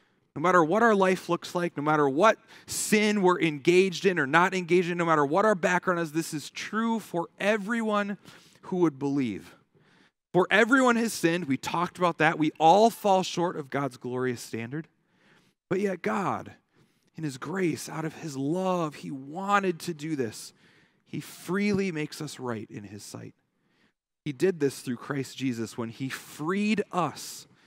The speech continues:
from the penalty for our sins. Why? Because God presented Jesus as the sacrifice for sin,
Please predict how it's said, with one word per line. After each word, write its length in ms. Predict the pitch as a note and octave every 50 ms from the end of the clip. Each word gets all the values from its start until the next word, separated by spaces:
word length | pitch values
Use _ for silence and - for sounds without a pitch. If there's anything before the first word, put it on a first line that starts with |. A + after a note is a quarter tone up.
| _ _ _ _ _ _ _
from 160 | - B2+ A#2
the 60 | A2+ -
penalty 460 | - - - C3+ B2+ A#2+ G#2+ G#2 G2+
for 200 | - - G#2 A2
our 180 | A2+ G#2+ G2
sins. 540 | - - - - - - G2+ G#2+ - - - _ _ _ _ _ _ _ _ _ _ _ _ _ _ _ - _ _
Why? 260 | - A2+ B2+ C#3 D#3
Because 340 | D#3 C#3+ B2 - C3+ A2+ G#2+
God 300 | - C3 B2+ C3 C3 B2+
presented 420 | - C#3 C3 A#2+ C3 B2+ A#2+ A2+ A2+
Jesus 460 | - C3+ C3+ B2+ A#2 A#2 A2+ - -
as 180 | - A#2+ A2
the 100 | - A#2
sacrifice 800 | - - - C#3+ C3 A#2 - - G#2 G#2 - - A2 G#2+ G2+ -
for 140 | - - A2
sin, 260 | - - - A#2 G#2